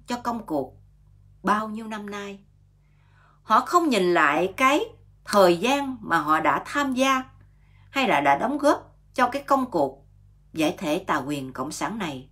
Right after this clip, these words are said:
được bao nhiêu. Ngay cả Triệu Thị Trinh và quý giới chức đồng nhiệm trong chính phủ đã đóng góp, đã góp tiếng nói, đã vào F C C, đã tham gia chính phủ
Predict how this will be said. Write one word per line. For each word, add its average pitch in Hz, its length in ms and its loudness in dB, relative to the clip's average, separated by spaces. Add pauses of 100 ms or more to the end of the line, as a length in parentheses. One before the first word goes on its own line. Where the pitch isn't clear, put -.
(100)
được 160 340 -2
bao 240 220 -2
nhiêu. 240 220 -4 (1700)
Ngay 247 380 0
cả 151 320 -2
Triệu 170 160 -2
Thị 147 240 -10
Trinh 220 280 -4 (680)
và 160 500 6
quý 254 200 2
giới 302 200 4
chức 370 120 2 (220)
đồng 147 260 -2
nhiệm 139 260 -8
trong 214 180 -6
chính 285 200 -6
phủ 139 420 -6 (720)
đã 180 240 4
đóng 302 200 2
góp, 330 440 0 (800)
đã 170 360 2
góp 330 340 -2
tiếng 339 160 2
nói, 330 380 0 (800)
đã 160 180 -2
vào 156 340 -2
F 285 160 -6
C 269 200 -6
C, - 80 -4 (500)
đã - 240 -2
tham 254 240 0
gia 254 200 2
chính 302 220 -2
phủ 151 420 -4